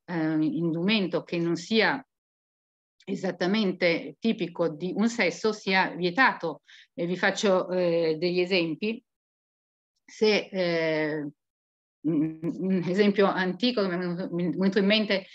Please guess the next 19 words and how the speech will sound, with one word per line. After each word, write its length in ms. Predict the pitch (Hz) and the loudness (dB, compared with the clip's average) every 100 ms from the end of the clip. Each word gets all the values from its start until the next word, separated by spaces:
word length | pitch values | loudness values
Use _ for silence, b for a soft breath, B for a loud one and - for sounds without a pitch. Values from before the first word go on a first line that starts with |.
| B - | B -6
di 140 | 180 | 0
un 80 | 190 | 2
maestro 360 | 196 208 214 | 2 2 0
della 200 | 202 180 | 2 0
Mishnah 340 | 190 175 220 220 | 0 -4 -4 -2
che 140 | 175 | -4
purtroppo 520 | 180 170 214 202 196 | -8 -2 -2 0 0
non 220 | 175 180 175 | 0 -2 -4
so, 180 | - | -4
non 140 | 160 180 | -4 -2
ho 40 | |
avuto 260 | 175 190 180 | -2 -2 -2
il 100 | 175 | 0
tempo 220 | 202 196 | 2 2
a 40 | |
ritrovare 520 | 180 175 180 185 180 170 | 0 -2 0 0 2 0
il 240 | - 180 | 0 0
nome, 300 | 196 233 185 | 2 2 2
ma 220 | 165 156 | 0 -2